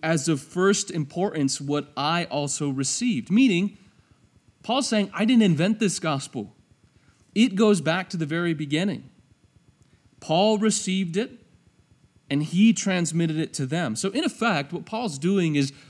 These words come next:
bringing the testimony of the whole church to bear against the Corinthians. He's saying,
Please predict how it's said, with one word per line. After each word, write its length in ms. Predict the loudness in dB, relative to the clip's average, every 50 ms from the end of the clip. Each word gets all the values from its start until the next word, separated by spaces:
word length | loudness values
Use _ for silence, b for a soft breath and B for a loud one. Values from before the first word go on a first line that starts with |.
| B B
bringing 840 | -6 -4 0 2 4 6 6 6 6 6 6 6 4 4 2 B B B B B B B
the 180 | -10 -4 -4 -2
testimony 720 | -2 0 0 0 0 -2 -4 -4 -4 -4 -2 -2 -2 -2 -2
of 160 | -2 -4 -4
the 80 | -6 -6
whole 260 | -4 -2 -2 -2 -2
church 380 | -4 -4 -4 -4 -4 -6 -8
to 100 | -10 -8
bear 240 | -6 -6 -4 -4 -4
against 360 | -4 -4 -4 -4 -4 -4 -8
the 60 | -12 -12
Corinthians. 640 | -8 -4 -4 -4 -4 -4 -8 -10 -12 -16 -20 -20 _ _ _ _ _ _ _ _ _ _ _ _ _ _ _ _ _ _ _ _ _ _ _ _ _ _ _ _
He's 200 | -4 -4 -2 0
saying, 340 | 0 0 2 2 0 -2